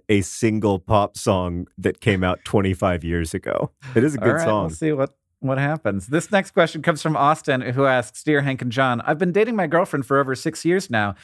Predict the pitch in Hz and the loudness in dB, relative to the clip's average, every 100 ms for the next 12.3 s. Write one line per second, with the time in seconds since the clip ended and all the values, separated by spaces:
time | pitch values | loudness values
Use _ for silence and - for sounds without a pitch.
0 | - - 165 214 202 165 - 147 143 - | -10 -2 0 2 0 0 0 0 0 0
1 | 208 165 120 - 135 139 160 196 156 131 | 2 2 0 -2 0 2 2 2 2 2
2 | 147 - 135 123 135 135 220 185 143 113 | 2 2 -2 0 0 0 2 0 0 -2
3 | - 180 214 220 160 139 131 127 127 - | -2 -2 0 0 0 2 2 2 -2 -2
4 | 120 135 - - 120 90 113 - - - | 0 0 0 2 2 2 -4 -8 -20 -10
5 | - 170 - 302 320 269 175 180 104 107 | -2 -2 2 2 2 0 0 -2 -2 -4
6 | 107 226 294 320 392 226 160 151 160 196 | -2 0 0 -2 0 0 2 0 0 0
7 | 240 262 - - - - 185 190 202 170 | 0 -2 -4 -16 -20 0 2 4 2 2
8 | 269 254 226 233 233 208 202 - 156 147 | 0 2 0 2 4 4 2 0 -6 -2
9 | 233 240 180 - 196 196 190 139 123 123 | 0 0 0 0 2 2 0 0 2 2
10 | 117 147 202 - 190 139 123 151 196 196 | 2 0 0 0 2 2 2 0 0 0
11 | 175 156 135 123 - 123 190 196 - 208 | 0 0 0 0 -2 2 4 4 0 -2
12 | 190 185 | -2 0